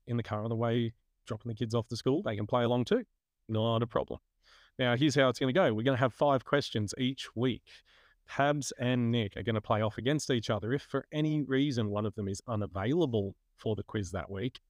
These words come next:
we will attempt to get in a guest host. That person will play as a proxy for the person they are covering for.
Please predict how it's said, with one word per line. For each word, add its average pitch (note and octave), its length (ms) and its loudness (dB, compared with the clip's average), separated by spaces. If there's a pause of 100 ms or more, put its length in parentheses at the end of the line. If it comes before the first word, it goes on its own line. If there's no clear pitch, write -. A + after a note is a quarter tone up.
(540)
we A#2+ 100 0
will G#2+ 140 2
attempt A#2+ 300 2
to - 60 -16
get A2 140 0
in G#2+ 100 0
a F#2+ 60 -6
guest - 300 -2
host. C#3+ 260 4
That A#2 160 -2
person B2 320 0
will A#2 80 0
play A#2+ 200 -2
as G#2+ 100 -2
a - 40 -6
proxy - 560 -2
for - 120 -6
the A2 80 -6
person A2+ 360 -2
they A2 140 -2
are A2 100 -2
covering A2 400 -2
for. A2+ 540 -2